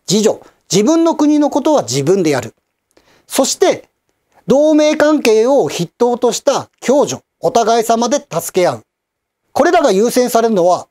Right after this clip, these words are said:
当たり前の話なんです。それでは、テレビ局社員、プロコメンテーターのお二方がおっしゃるように、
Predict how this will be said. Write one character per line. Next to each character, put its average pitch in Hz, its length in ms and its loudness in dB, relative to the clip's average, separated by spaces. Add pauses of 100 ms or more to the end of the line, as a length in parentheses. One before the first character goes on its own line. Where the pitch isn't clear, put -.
当 131 140 -2
た 254 120 2
り 294 100 2
前 277 160 2
の 254 80 0
話 214 280 -2
な 143 120 -4
ん - 20 -10
で 107 100 -14
す。 - 180 -20 (720)
そ 302 140 0
れ 330 80 2
で 359 60 0
は、 254 200 -2 (200)
テ 247 100 0
レ 294 80 2
ビ 311 100 0
局 294 160 0
社 247 160 2
員、 165 200 -2 (140)
プ 214 80 4
ロ 254 100 2
コ 262 100 2
メ 262 120 2
ン 254 80 0
テ 254 160 2
ー 190 40 -4
タ 165 160 0
ー - 20 0
の 165 340 -2
お 180 80 0
二 - 240 -2
方 220 240 0
が 214 240 0
お 180 60 2
っ 170 40 0
し - 140 -2
ゃ 220 60 2
る 160 100 -2
よ 170 280 0
う 151 60 -2
に、 208 200 -2